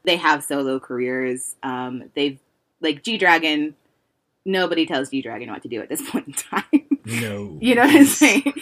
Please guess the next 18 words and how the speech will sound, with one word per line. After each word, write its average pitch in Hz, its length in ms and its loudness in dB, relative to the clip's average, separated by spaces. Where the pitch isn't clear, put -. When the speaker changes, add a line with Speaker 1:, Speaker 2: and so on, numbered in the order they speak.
Speaker 1:
<laughs> - 160 -18
Like, 233 320 6
Speaker 2:
he's 294 400 6
at 151 60 -8
the 131 80 -10
top. 110 280 -10
Speaker 1:
Yes. 190 560 2
Um, 165 680 0
Zico 185 420 -6
has 175 180 0
a 165 60 -4
lot 143 220 -2
of 147 100 -8
freedom 139 640 -4
in 147 560 -4
terms 156 360 -6
of, 135 220 -6
like, 127 360 -6